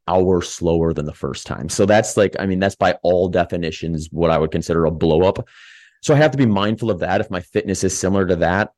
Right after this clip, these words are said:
and I go out with a similar intensity, that I can probably expect a similar outcome at the end. Uh, so I'll be pacing a little bit more conservatively in the early stages of Brazos to try to accommodate that. And if things present themselves,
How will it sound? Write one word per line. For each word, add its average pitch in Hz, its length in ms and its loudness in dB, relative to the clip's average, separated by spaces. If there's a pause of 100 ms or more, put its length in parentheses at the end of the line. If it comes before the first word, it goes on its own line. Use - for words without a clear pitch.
and 92 100 -4
I 90 100 0
go 87 260 2
out - 180 2
with 90 160 -4
a 92 60 -2
similar 90 420 0
intensity, 92 560 -2
that 87 160 2
I 82 40 2
can 85 180 -6
probably 85 340 0
expect - 380 -4
a 78 40 -6
similar 80 400 -2
outcome 82 300 0
at 80 100 -2
the 71 140 -8
end. 98 260 -2 (640)
Uh, 80 420 2 (140)
so 117 160 0
I'll 107 120 4
be 127 100 2
pacing 110 400 0
a 101 60 0
little 95 160 0
bit 92 100 0
more 98 140 -4
conservatively 92 600 -2
in 92 60 0
the 90 140 -4
early 85 240 0
stages 85 400 -2
of 76 260 -8
Brazos 87 580 2
to 85 120 -6
try 85 340 0
to 82 220 0
accommodate 87 500 -2
that. 85 220 2
And 104 80 2
if 95 100 -2
things 143 200 -4
present 117 300 0
themselves, 107 640 -2